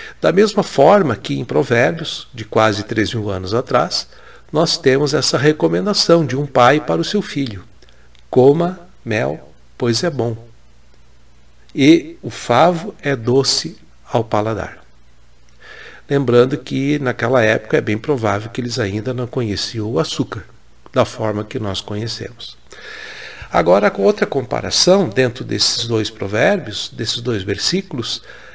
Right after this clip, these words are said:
é comparar o mel com a sabedoria, ou a sabedoria com o mel.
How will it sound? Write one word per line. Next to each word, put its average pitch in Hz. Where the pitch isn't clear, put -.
é 165
comparar 170
o 165
mel 151
com -
a 165
sabedoria, 165
ou 120
a 123
sabedoria 135
com 185
o -
mel. 104